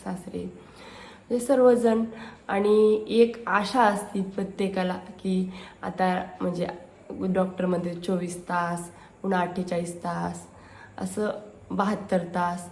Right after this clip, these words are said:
असं वाढत गेलं. आणि जसे जसे म्हणजे दिवस, पाच सहा दिवस झाल्याच्या नंतर त्यांना बी वाटलं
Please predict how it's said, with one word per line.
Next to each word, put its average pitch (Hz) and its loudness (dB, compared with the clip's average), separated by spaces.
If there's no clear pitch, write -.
असं 196 -4
वाढत 226 4
गेलं. 208 0
आणि 202 0
जसे 214 2
जसे 208 0
म्हणजे 208 2
दिवस, 196 -2
पाच 196 -2
सहा 202 2
दिवस 196 2
झाल्याच्या 190 0
नंतर 185 2
त्यांना 185 2
बी 185 2
वाटलं 180 -2